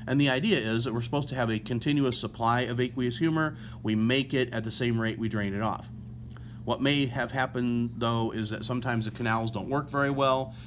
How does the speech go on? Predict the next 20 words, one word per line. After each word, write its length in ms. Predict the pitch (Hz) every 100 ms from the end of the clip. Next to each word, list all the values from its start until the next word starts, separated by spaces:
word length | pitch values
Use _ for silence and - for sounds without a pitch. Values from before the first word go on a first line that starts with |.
| -
and 140 | 113 113
you 100 | 113
wind 280 | 120 120
up 160 | 113 113
building 320 | 117 113 107
extra 280 | 104 - 101
pressure 680 | - - 165 160 - 117 104
in 260 | 117 107
the 120 | 110 110
eye 200 | 110 110
because 400 | 101 101 123 123
of 60 |
this, 180 | 131 151
'cause 100 | -
you're 100 | 107
not 200 | 107 107
draining 280 | 113 110 107
off 120 | 104
the 60 | -
fluid. 420 | 156 165 156 151